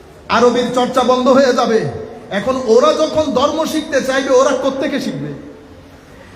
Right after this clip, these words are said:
তখন ওনারা ইংরেজিতে বই লেখা শুরু করেছেন। The origin of Mohammedan jurisprudence, origin of Mohammedan jurisprudence,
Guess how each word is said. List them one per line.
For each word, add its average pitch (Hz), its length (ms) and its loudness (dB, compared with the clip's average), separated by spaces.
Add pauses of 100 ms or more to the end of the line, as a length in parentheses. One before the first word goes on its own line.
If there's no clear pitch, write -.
(160)
তখন 240 300 2
ওনারা 262 300 2
ইংরেজিতে 247 600 0
বই 220 260 4
লেখা 240 260 -2
শুরু 220 240 -6
করেছেন। 165 640 -6 (840)
The 247 100 -4
origin 311 480 2
of 311 140 4 (180)
Mohammedan 311 680 2
jurisprudence, 226 840 2 (960)
origin 277 420 2
of 240 280 2
Mohammedan 277 480 2 (640)
jurisprudence, 254 800 2